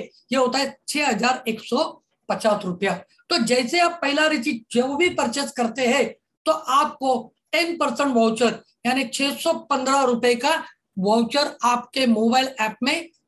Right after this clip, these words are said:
आ जाएगा, आपके wallet में आ जाएगा। जैसे ये छह सौ पन्द्रह रुपए का voucher आपके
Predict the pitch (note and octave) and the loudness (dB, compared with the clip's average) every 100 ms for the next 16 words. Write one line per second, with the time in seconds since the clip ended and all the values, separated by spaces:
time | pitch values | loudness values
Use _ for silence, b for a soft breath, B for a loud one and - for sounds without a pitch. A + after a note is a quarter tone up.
0 | _ G3 A#3 A3+ A3+ B3 B3 - B3+ A#3 | _ 0 2 2 2 2 0 -2 -4 -2
1 | F3+ B3+ D#4 A#3+ B3 G3+ F3+ F3 E3+ G3+ | 0 0 0 0 0 0 -2 -4 -6 -14
2 | _ b b b _ - C4 D#4 F#4 F#4 | _ b b b _ -2 0 2 2 2
3 | F4 D#4+ E4 E4 D#4 D4+ D#4 B3+ C#4+ D4 | 2 0 0 2 2 2 2 2 0 0
4 | B3+ A#3+ C4+ B3+ - C#4 C#4+ - _ | 2 2 0 -2 -2 -2 -2 -4 _